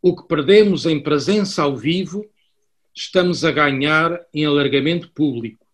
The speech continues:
Mas isto também tem os seus inconvenientes e as suas possibilidades dissonantes.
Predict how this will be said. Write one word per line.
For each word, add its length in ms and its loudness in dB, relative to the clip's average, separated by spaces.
Mas 220 -4
isto 360 -6
também 420 -2
tem 400 -2
os 160 -10
seus 300 0
inconvenientes 1120 -4
e 120 0
as 140 0
suas 260 -2
possibilidades 840 -4
dissonantes. 760 -10